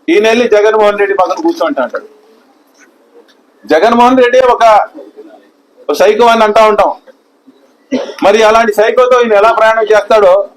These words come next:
ఈయన అహంతో వారిద్దరు కూడా నాకు తెలిసిన మేడ ఒక వారం కూడా ఎక్కువ ఉండలేరు వాళ్ళు, ఎవరికి వాళ్ళ అహం.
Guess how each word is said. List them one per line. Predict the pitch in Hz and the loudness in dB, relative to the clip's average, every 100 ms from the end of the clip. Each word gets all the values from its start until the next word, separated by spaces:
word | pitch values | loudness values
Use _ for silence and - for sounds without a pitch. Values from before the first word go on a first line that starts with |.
| _ _ _ _ _ - | _ _ _ _ _ -6
ఈయన | 170 202 | -2 0
అహంతో | 175 196 226 214 202 202 - 262 262 - _ - | 0 0 -2 0 0 0 -4 -8 -8 -14 _ -4
వారిద్దరు | 165 185 180 240 | -2 0 0 0
కూడా | 214 240 214 208 - - _ _ _ _ _ _ _ _ _ _ - _ _ - | 2 2 2 2 -2 -8 _ _ _ _ _ _ _ _ _ _ -20 _ _ -2
నాకు | 185 208 | 2 2
తెలిసిన | 220 220 | 2 2
మేడ | 247 240 233 | 0 0 0
ఒక | 226 214 185 | 0 2 2
వారం | 196 233 | 2 2
కూడా | 226 240 220 | 0 0 0
ఎక్కువ | 208 220 | 0 0
ఉండలేరు | 202 214 214 | 0 0 2
వాళ్ళు, | 185 - - _ _ _ _ _ _ _ 131 | 0 -2 -10 _ _ _ _ _ _ _ -2
ఎవరికి | 185 208 | 0 2
వాళ్ళ | 208 208 | 2 2
అహం. | 170 185 | 2 0